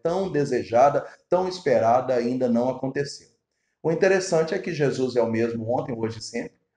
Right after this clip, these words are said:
A Bíblia é a mesma. Os mesmos milagres que Jesus operou nos três anos de vida pública e na história da igreja continua disponíveis pra nós. E São Tiago tá dizendo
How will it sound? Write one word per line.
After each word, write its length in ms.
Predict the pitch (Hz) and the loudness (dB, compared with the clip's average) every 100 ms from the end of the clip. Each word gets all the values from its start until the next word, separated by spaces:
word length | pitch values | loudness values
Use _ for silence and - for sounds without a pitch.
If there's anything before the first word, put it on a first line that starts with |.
| - | -2
A 80 | 123 | 0
Bíblia 420 | 107 135 143 120 | 2 0 4 4
é 360 | 110 107 - - | 4 0 -2 -2
a 80 | |
mesma. 480 | 131 113 120 - - _ _ _ _ | 0 2 2 0 -10 _ _ _ _
Os 160 | 143 139 | -4 0
mesmos 400 | 165 196 190 165 | 2 2 0 -4
milagres 540 | 156 123 123 123 127 | 0 6 6 4 -2
que 120 | - | -6
Jesus 440 | 117 120 117 127 120 | -4 -2 -2 -4 -2
operou 640 | 131 - 113 113 113 113 - | -4 0 2 4 2 0 -6
nos 220 | 123 - | -12 -4
três 340 | 160 156 120 | 0 0 0
anos 220 | 131 127 | 0 0
de 80 | 113 | -2
vida 240 | 113 123 - | -2 0 -2
pública 640 | - 123 120 113 110 110 _ - | -2 -2 -2 -2 -6 -8 _ -4
e 80 | |
na 100 | 120 | 0
história 560 | 135 - - 151 147 143 | 0 -2 0 6 6 4
da 140 | 135 | 0
igreja 560 | 127 113 113 113 113 113 _ _ | -2 -2 0 0 -4 -12 _ _
continua 640 | 156 160 151 135 143 139 | -2 -2 -2 0 2 2
disponíveis 1400 | 104 123 202 - - 165 131 120 160 220 220 139 110 110 | 0 -4 -8 -8 -4 0 0 -2 -2 -4 -4 -4 -4 -4
pra 300 | - 160 156 | 2 2 4
nós. 500 | 127 - - - _ _ | 2 0 -8 -18 _ _
E 80 | 220 | -6
São 240 | - 202 | -2 -2
Tiago 420 | 190 156 123 123 - | 0 4 4 4 0
tá 80 | |
dizendo 540 | 147 160 139 135 131 | -4 -4 -4 -4 -4